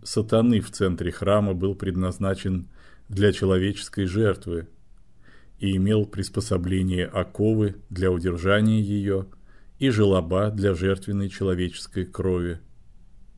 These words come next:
За таинственной завесой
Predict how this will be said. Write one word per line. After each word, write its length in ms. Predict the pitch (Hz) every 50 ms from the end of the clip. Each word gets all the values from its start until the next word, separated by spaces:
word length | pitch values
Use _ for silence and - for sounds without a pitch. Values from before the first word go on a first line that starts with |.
| - - - - - - - - - - - -
За 180 | - 95 101 98
таинственной 640 | - 92 92 104 123 123 - - 117 110 110 110 104
завесой 800 | 90 87 98 92 90 90 101 113 120 117 - - 92 87 82